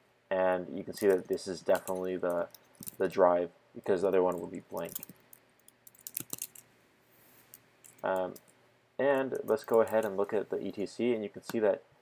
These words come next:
sure enough, uh, there is that file that, or that directory, um, that has the incorrect permissions. And now we can go ahead, and this is where it gets fun. We actually get to change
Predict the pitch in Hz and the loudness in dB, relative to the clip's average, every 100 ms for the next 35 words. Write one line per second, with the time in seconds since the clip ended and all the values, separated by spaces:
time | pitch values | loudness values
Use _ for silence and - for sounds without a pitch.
0 | _ _ _ - 120 110 92 104 127 - | _ _ _ -6 2 2 4 2 0 -8
1 | _ _ - 95 90 85 - 101 - - | _ _ 0 2 2 0 4 4 4 0
2 | 107 107 101 - - - _ - 92 98 | 0 4 2 2 -10 -16 _ 2 4 6
3 | 107 95 95 - - 101 95 90 - 107 | 4 0 -6 -14 -6 0 4 2 2 4
4 | 95 - 117 117 - _ - _ _ - | 4 4 -4 -4 -12 _ -20 _ _ 2
5 | 95 92 90 - - - 104 98 98 92 | 4 6 4 -4 -10 0 2 6 6 6
6 | 95 90 87 - - - 113 104 - 92 | 0 2 2 0 -4 -6 -4 -4 -2 -2
7 | - - 90 87 131 139 - _ - - | -4 -12 -10 -8 -8 -10 -14 _ -20 -20
8 | _ _ - 98 98 104 117 123 110 104 | _ _ -2 0 4 4 4 2 -4 -4
9 | 101 104 98 95 101 120 - _ - 98 | 4 6 6 4 0 0 -6 _ -10 -4
10 | 98 95 - - 104 - 101 98 92 95 | -2 -4 -10 -6 -4 -2 4 4 4 -2
11 | - - 120 123 104 95 - 95 - - | -6 -4 -4 -4 -4 -4 -4 -6 -8 -4
12 | 95 92 - - - 107 101 98 - | -2 -2 -4 -12 -12 -8 -8 -6 -8